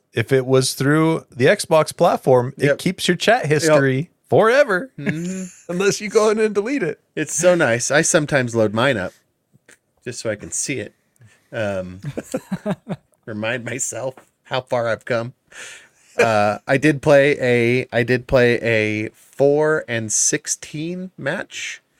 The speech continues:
Speaker 1: Oof.
Speaker 2: uh, in Halo, and I for sure thought,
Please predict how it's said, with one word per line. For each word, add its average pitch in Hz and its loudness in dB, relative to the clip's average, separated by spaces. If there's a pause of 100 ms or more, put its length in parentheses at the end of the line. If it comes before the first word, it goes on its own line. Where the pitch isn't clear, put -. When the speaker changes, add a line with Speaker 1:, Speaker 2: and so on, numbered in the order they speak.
(460)
Speaker 1:
Oof. 107 -4
Speaker 2:
uh, 110 -2 (180)
in 117 -6
Halo, 123 -6
and 135 -4
I 113 -2 (240)
for 123 -8
sure 147 -4 (100)
thought, - -8